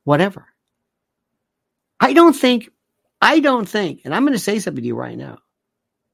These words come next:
Obviously, by virtue of the fact that I'm saying something to you right now, I don't think anybody cares about his positions on, on vaccines, one way or the other.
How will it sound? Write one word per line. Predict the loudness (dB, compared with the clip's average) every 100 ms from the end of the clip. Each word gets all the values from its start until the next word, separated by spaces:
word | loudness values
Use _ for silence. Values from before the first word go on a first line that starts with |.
| _
Obviously, | -6 -6 -6 -8 -10
by | -8 -10
virtue | -8 -8
of | -8
the |
fact | -8 -10
that | -10
I'm | -8
saying | -6 -6
something | -6 -8
to | -10
you | -10
right | -12
now, | -12 -4
I | 0
don't | 0
think | 0 -2
anybody | 0 -2
cares | -2 -4 -4
about | -4
his | -6 -6
positions | -6 -6 -6 -6
on, | -6 -6 -8
on | -8 -8
vaccines, | -6 -8 -8 -6 -6
one | -4 -4 -2
way | -4
or |
the | -6 -6
other. | -6